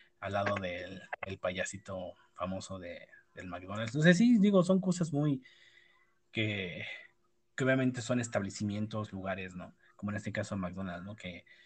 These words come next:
que ya no es el mismo, eh, estru-, estructuralmente hablando, ¿no? En edificación, ¿no? Pues ya no es el mismo, pero digamos que es el mismo terreno, ¿no? Es el mismo lugar donde,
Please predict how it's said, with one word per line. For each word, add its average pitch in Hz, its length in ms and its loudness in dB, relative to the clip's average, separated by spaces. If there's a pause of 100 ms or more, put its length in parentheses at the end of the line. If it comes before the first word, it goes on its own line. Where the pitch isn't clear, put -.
(300)
que 104 140 -8
ya 113 100 2
no 127 80 4
es 127 100 -2
el 127 100 6
mismo, 127 440 6
eh, 92 400 -4
estru-, - 320 -8
estructuralmente 113 840 -2
hablando, 120 360 2
¿no? 107 220 -6
En 95 560 -10
edificación, 107 840 -6
¿no? 135 160 -8
Pues 92 140 -14
ya 95 100 -4
no 101 100 -4
es 101 120 -12
el 104 80 -2
mismo, 117 280 0
pero 92 260 -6 (640)
digamos 135 260 0
que 143 80 -6
es - 80 0
el 127 100 4
mismo 131 180 2
terreno, 101 440 -4 (180)
¿no? 110 100 -16 (320)
Es 110 160 -10
el 107 100 -2
mismo 107 220 -2
lugar 110 560 0 (200)
donde, 95 420 -8